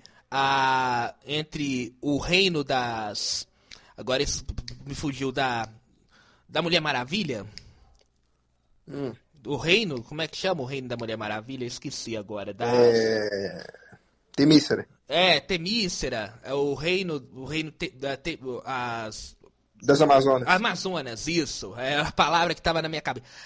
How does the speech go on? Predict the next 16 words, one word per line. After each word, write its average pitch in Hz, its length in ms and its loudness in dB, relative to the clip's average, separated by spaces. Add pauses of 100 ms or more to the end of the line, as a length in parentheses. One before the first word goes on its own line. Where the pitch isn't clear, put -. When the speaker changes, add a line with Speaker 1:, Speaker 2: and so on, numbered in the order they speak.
Speaker 1:
Da, 143 220 0
as 151 240 2
Amazonas 214 840 4 (280)
contra 254 600 6 (340)
o 233 140 4
reino 214 320 2
do 233 100 6
Aquaman, 240 480 2 (320)
tá? 170 340 2 (300)
Então 135 240 -2
ela 185 160 4
é 214 40 4
uma 247 140 0
personagem 214 680 -4
muito 202 340 -4
importante, 214 920 -2